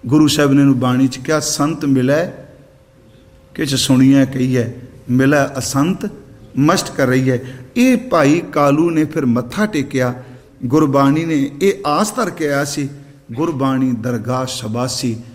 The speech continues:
ਗੁਰੂ ਦੇ ਬਚਨਾਂ ਰਾਹੀਂ ਸਤਿਗੁਰੂ ਨੇ ਕਿਰਪਾ ਕੀਤੀ, ਸੱਚ ਏਵੇਂ ਸਨਮੁਖ ਹੋ ਗਿਆ।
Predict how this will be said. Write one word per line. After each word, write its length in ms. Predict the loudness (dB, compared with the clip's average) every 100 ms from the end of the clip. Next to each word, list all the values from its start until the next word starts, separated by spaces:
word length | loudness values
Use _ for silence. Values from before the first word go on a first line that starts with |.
| -20 -10
ਗੁਰੂ 500 | -8 2 4 6 4
ਦੇ 180 | 2 0
ਬਚਨਾਂ 580 | 2 -4 -2 0 2 2
ਰਾਹੀਂ 260 | 2 0
ਸਤਿਗੁਰੂ 520 | 0 -2 -4 -2 -2 -2
ਨੇ 100 | -2
ਕਿਰਪਾ 420 | -4 -6 -4 -6
ਕੀਤੀ, 460 | -4 -6 -2 -4 -4 -14 -20 -20 -12
ਸੱਚ 420 | -6 -2 -2 -6 -6
ਏਵੇਂ 340 | -4 -2 -2
ਸਨਮੁਖ 680 | -4 -6 -2 -2 -2 -6 -12
ਹੋ 180 | -18 -20
ਗਿਆ। 140 | -20